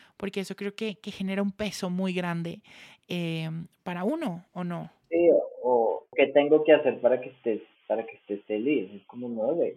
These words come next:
Speaker 2: déjame estar triste y se me va a pasar", porque esa es la otra. Todos tenemos que tener claro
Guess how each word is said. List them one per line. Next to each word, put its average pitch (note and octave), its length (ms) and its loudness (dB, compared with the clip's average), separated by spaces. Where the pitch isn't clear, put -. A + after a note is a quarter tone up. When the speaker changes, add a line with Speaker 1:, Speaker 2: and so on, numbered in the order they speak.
Speaker 2:
déjame G2+ 380 -4
estar C#3 340 4
triste C3+ 420 0
y F#3 60 -4
se G3+ 80 -4
me F#3 100 0
va B2+ 120 6
a - 100 0
pasar", G3+ 440 8
porque - 180 -10
esa B3+ 120 -6
es C3+ 80 -6
la E3+ 220 12
otra. - 280 4
Todos C#3+ 220 4
tenemos C3+ 300 4
que - 100 -4
tener C3 360 2
claro C3+ 360 8